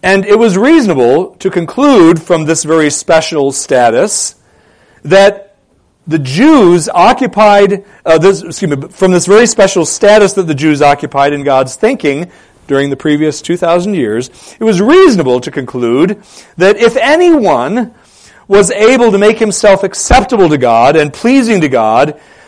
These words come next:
by his own efforts to do good, if anybody could accomplish that and make himself acceptable, it was the Jew. It wasn't a Gentile.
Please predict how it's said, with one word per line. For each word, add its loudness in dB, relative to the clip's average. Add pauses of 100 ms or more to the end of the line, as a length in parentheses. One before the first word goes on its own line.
(160)
by 4
his -2
own 2
efforts -4
to -16
do -6 (140)
good, 0 (1700)
if -18
anybody 0
could -2
accomplish -6
that -18 (1160)
and -14
make -8
himself -4
acceptable, -8
it -8
was -4
the -8
Jew. -12 (1200)
It -20
wasn't -4
a 0
Gentile. -6